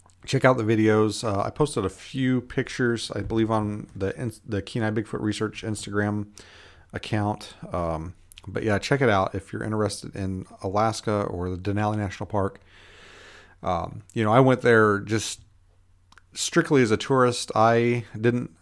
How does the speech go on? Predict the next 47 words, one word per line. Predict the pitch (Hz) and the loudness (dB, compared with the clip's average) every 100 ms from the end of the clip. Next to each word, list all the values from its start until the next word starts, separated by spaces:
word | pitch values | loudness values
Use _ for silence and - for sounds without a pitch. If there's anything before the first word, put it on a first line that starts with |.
| - | -6
I | 107 | 2
wasn't | 127 127 | 4 4
even | 110 95 | 2 2
thinking | 120 117 110 | 0 0 0
of | 95 | 2
Bigfoot | 113 - 123 | 0 0 0
while | - 104 | 4 4
I | |
was | 95 95 95 | 4 0 0
there. | 104 107 | 2 2
And | 107 | 2
in | 107 | -2
fact, | - 123 - - - _ _ _ _ _ _ _ _ _ _ - - | 2 0 0 -16 -20 _ _ _ _ _ _ _ _ _ _ -12 -2
a | |
lot | 104 110 131 | 2 4 4
of | 104 | 2
the, | 101 101 92 | -2 -4 -4
um, | 85 87 - - - _ - - _ - | -4 -6 -12 -20 -20 _ -20 -20 _ -4
the | 110 | -4
terrain | - 113 104 113 127 | 0 4 4 4 4
there | 104 95 95 | 2 0 0
that | 98 | -2
I, | 95 98 | -2 -4
I | - 98 | -4 -4
saw, | 92 - 107 110 107 | -4 -2 2 2 0
it | 113 | 0
didn't, | 170 185 - _ _ | 0 0 -6 _ _
to | - 120 | -4 2
me, | 135 170 156 | 4 4 4
it | 113 | 4
didn't | 139 135 | 4 4
strike | - - 117 117 113 | -2 2 2 2 0
me | 110 110 | -2 -2
as | - | -4
prime | - 117 110 | -2 0 2
Bigfoot | 113 - 107 | 0 -2 -2
habitat. | 110 110 - 110 107 | 0 0 0 0 0
There's | 104 92 | -2 -4
a | |
lot | 98 113 | 0 0
of | 104 | 0
open | 117 123 127 | 0 -2 -2
areas, | - 101 104 101 98 | -4 -2 0 0 -2
a | 90 | -2
lot | 95 | -4
of | 90 | -4
fields. | - 120 117 110 107 - | -8 -4 0 0 0 -6